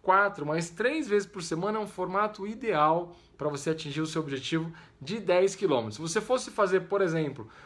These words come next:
uma meia maratona, ou uma prova um pouco mais longa, talvez uma maratona, ou uma prova de trinta quilômetros e tal, aí o meu, minha sugestão seriam quatro treinos de corrida por semana. Porque vai ter que entrar um treino regenerativo, vai ter que entrar um treino longão,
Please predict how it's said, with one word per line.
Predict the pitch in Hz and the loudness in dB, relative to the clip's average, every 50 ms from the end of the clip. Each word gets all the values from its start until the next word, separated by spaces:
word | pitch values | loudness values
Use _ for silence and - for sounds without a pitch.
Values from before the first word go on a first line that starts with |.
| - _ | -20 _
uma | - 147 160 151 | -2 0 0 0
meia | 151 151 160 180 196 196 | 2 0 0 2 2 2
maratona, | 185 170 175 175 170 170 170 - 139 151 170 175 170 147 123 110 104 - - - - - - - - - | 2 0 0 0 0 -2 -4 -2 0 0 0 0 0 -2 -2 -4 -8 -10 -14 -20 -20 -18 -18 -20 -10 -4
ou | 139 151 | -2 0
uma | 175 175 | 0 0
prova | 170 180 175 170 170 | 2 2 2 2 2
um | 160 | 0
pouco | 160 170 185 185 185 | -2 -2 -6 -4 -2
mais | 185 185 175 143 120 | -2 -2 0 0 -2
longa, | 117 127 147 175 180 165 131 117 110 | 0 0 0 0 0 -2 -2 -4 -4
talvez | - 120 123 143 143 | -4 -2 -2 -2 -2
uma | 156 147 139 | -2 -6 -2
maratona, | 139 147 147 135 - - - - 120 139 156 156 147 123 123 | -2 0 -2 -2 -4 -6 -8 -4 -2 0 0 0 0 -2 -4
ou | 131 | -6
uma | 139 135 117 | -6 -8 -6
prova | - 135 139 127 | -4 -4 -4 -4
de | 120 107 | -4 -8
trinta | 101 - 131 143 139 139 113 | -10 -6 -6 -6 -6 -6 -10
quilômetros | 110 107 117 123 131 127 113 | -8 -6 -4 -4 -4 -4 -2
e | - | 0
tal, | 151 156 156 160 - - - - - _ | 0 0 0 -2 -8 -16 -20 -20 -20 _
aí | - 143 147 160 214 247 | -2 0 0 2 0 -2
o | 254 226 | -2 0
meu, | 214 208 208 202 175 - - - | 2 4 4 4 2 -2 -8 -8
minha | 156 147 147 | -4 -4 -4
sugestão | 147 - 190 180 165 170 - 208 233 220 | -4 -2 -4 -4 -2 0 0 -2 -2 0
seriam | - 220 196 214 220 214 | -2 -2 0 0 -2 -2
quatro | 220 - - 208 202 214 226 226 220 - 190 180 | -6 -6 0 4 6 6 6 4 2 -2 -8 -10
treinos | 165 - 165 160 165 165 156 | -4 -2 0 0 0 0 -2
de | 156 160 | -2 -4
corrida | 156 156 143 151 156 | -2 -2 -2 -2 -2
por | 151 - 151 147 | -4 -6 -8 -10
semana. | - - 180 156 120 107 104 98 - - _ - - - - _ _ | -8 -6 -6 -6 -6 -6 -8 -10 -12 -18 _ -20 -20 -20 -20 _ _
Porque | - 113 107 131 131 | -16 -12 -4 -4 -2
vai | 127 135 131 | 0 0 -2
ter | 131 - - 139 | -2 -4 -8 -8
que | - | -8
entrar | 143 139 143 139 | -6 -4 -4 -4
um | 135 | -4
treino | 127 135 135 131 | -4 -6 -6 -4
regenerativo, | 123 135 131 131 147 147 151 156 151 147 - - 208 233 226 180 | -4 -4 -6 -4 -4 -4 -2 -2 -4 -4 -4 -6 -4 -4 -2 -2
vai | 131 123 | -4 -4
ter | - 135 | -4 -6
que | 135 143 | -10 -8
entrar | - 143 135 | -8 -6 -6
um | 135 | -6
treino | 131 135 135 143 151 147 | -6 -6 -6 -4 -4 -2
longão, | 147 170 180 180 160 160 180 202 214 220 220 214 208 | -2 -2 -2 -4 -2 0 2 2 4 4 2 0 -2